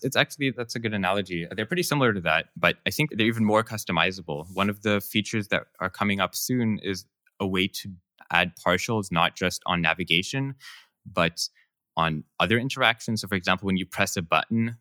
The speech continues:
we could fetch in a new bit of, of content and put that into the page, even if the U R L doesn't change. Or when you select a different size,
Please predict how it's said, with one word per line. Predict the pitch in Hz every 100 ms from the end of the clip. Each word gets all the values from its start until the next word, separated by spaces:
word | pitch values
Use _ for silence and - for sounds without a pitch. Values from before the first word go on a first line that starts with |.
| 165
we | 92
could | 95 85 73
fetch | - 87 92 - -
in | 90 90
a | 87
new | 85 90
bit | 87
of, | 85 85 82 -
of | 87 -
content | 85 90 - 95 92 - -
and | 87 82 - -
put | 92
that | 92
into | 85 85
the | 85
page, | - 90 90 98 -
even | 101 95
if | 87 -
the | 90
U | 82
R | 82
L | 95
doesn't | 104 120
change. | 113 120 127 131 - _ - _ _ -
Or | 92 92
when | 90 90
you | 92 85
select | - - 95 90 101 - - - -
a | 87
different | 87 90 95 92
size, | - - 82 87 87